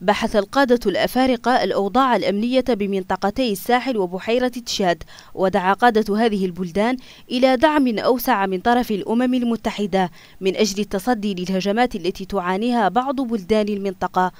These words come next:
وسط مخاوف من انتقال الاستهداف إلى مناطق أخرى.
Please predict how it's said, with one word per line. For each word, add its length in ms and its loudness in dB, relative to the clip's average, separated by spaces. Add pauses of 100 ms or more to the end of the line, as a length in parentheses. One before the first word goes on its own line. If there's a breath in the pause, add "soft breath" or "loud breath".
(240 soft breath)
وسط 320 -2
مخاوف 560 0
من 180 -2
انتقال 480 -2
الاستهداف 680 -2
إلى 280 -2
مناطق 500 -2
أخرى. 460 -2